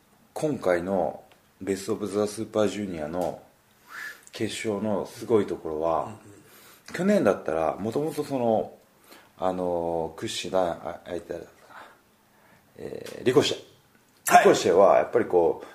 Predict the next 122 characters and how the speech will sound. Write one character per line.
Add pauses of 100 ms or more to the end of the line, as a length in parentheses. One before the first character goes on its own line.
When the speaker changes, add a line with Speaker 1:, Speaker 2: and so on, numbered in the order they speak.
Speaker 1:
下
馬
評
も
あ
っ
て、
Speaker 2:
は
い。 (280)
Speaker 1:
で
「ド
ラ
ゴ
ン
ゲ
ー
ト」
も
出
て
た
ん
で、
Speaker 2:
う
ん
う
ん。 (320)
Speaker 1:
日
本
の
フ
ァ
ン
に
は、
Speaker 2:
う
ん。
Speaker 1:
ね、 (160)
す
ご
い
選
手
だ
っ
て
い
う
の
も、
Speaker 2:
ま
あ
も
う
強
豪
っ
て
い
う、
Speaker 1:
あ
ら
か
じ
め、
あ
ら
か
じ
め
あ
っ
た
じ
ゃ
な
い
で
す
か。
Speaker 2:
強
豪
で
す
よ
ね。
Speaker 1:
も (420)
う
ジ
ュ
ニ
ア
の
ね、
目
玉
選
手
だ
っ
た
し。
Speaker 2:
う
ん。 (360)
Speaker 1:
で
も、
カ
イ
ル・
オ
ラ
イ
リ
ー
っ
て
い
う
の
は、
Speaker 2:
う
ん。